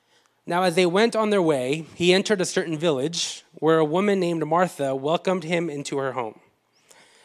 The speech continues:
She had a sister named Mary who sat at the Lord's feet and listened to what he was saying. But Martha was distracted by her many tasks. So she came to him and asked,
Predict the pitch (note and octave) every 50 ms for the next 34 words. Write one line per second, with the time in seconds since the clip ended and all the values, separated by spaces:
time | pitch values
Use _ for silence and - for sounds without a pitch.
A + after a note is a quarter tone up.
0 | _ - - - G3 F#3 E3+ E3 - - A3 G#3+ - F#3+ E3+ D#3+ D3+ C#3+ C#3+ D#3
1 | E3+ E3+ D#3 D#3 D#3 C3 C#3 D#3+ C#3+ - F#3+ F#3 F#3 F3+ - - D3 C#3+ D#3+ F3+
2 | F3+ F3+ - - C3+ C#3+ F#3+ - _ _ - - - - _ - D#3 D#3 D#3+ G3
3 | G#3+ G3+ G#3 G#3 F3+ - F#3+ E3 D#3+ D3 D#3+ D#3 D#3 - - A#3+ A#3 F3+ C#3 B2
4 | A#2+ B2 - _ _ _ _ _ _ _ _ _ _ _ _ _ _ _ _ -
5 | F3+ F3+ E3+ F3+ G#3 G#3 - A3+ G3+ F#3+ F#3+ D#3+ E3+ E3 - - F3+ F3 F#3 F3+
6 | - E3+ D3 C#3+ D3+ D3 D3 D#3 D3+ D3 D#3 E3 E3 D#3+ - D#3+ C#3 - - -
7 | - - - - - _ _ _ _ _ _ _ _ _ - - F3 - F#3 F#3+
8 | - G#3 G#3 G#3+ G3 G3+ F#3 F3+ F3+ D#3+ D3+ D3+ D3 D3 D3 - - -